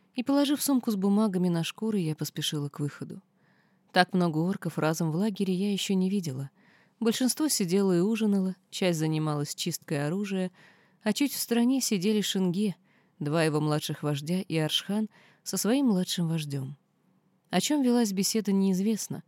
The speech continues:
но лица и морды были суровые. "Леди Катриона!" Оливер бросился ко мне навстречу и радостно обнял. Взгляд Ракарда на Шинге, и Рхарги негромко рыкнул.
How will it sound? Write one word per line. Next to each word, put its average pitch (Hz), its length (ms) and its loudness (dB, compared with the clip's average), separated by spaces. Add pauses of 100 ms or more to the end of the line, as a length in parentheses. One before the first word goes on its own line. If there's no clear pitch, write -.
(400)
но 156 180 0
лица 151 320 0
и 151 40 0
морды 180 400 0
были 226 260 -4
суровые. 139 600 -8 (1000)
"Леди 226 340 4
Катриона!" 143 640 0 (240)
Оливер 160 360 2
бросился 156 500 0
ко 156 120 -4
мне 147 180 0
навстречу 185 640 -2 (380)
и 254 80 -2
радостно 165 500 0
обнял. 143 380 -4 (580)
Взгляд 180 400 -2
Ракарда 196 400 0
на 170 100 0
Шинге, 147 520 -2 (360)
и 220 80 0
Рхарги 220 460 0
негромко 156 560 2
рыкнул. 180 400 -2